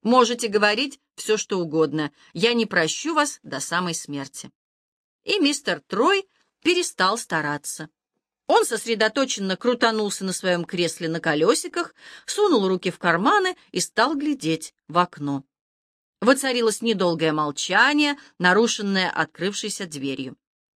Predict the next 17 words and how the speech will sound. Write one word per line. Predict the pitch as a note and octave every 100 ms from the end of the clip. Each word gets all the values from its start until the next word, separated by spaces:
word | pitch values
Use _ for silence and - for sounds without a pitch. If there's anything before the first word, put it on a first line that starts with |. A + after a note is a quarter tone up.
| _
Мистер | - F4+ - A4 G4
Трой | G#3+ A3 A3 A3+ - -
быстро | G#3+ F#4+ - A3+
повернулся | G#3 G#3+ A3+ A#3 F#3
к | D3
двери, | D3 E3 D#3+ F3+ - -
ожидая | G3 G3+ G#3+ G#3+ A3
увидеть | A3 B3 C4 D#4
Агнес. | D#4+ F#4 F3 C#3+ - _ _ _ _ _
Но, | C#3
к | -
его | D#3 G#3+
удивлению, | G3+ E3 C#3+ D#3 G#3 A#3 C#4+ D#4 - -
вошел | F#3+ G3 C4
незнакомец, | C4 B3+ B3+ C4 G4+ D4+ D#3 - - _ _ _ _
цветущий | - D#4+ G4 A4 - A#3+
джентльмен | D#3 F3+ F3 E3+ F#3 F#3 F#3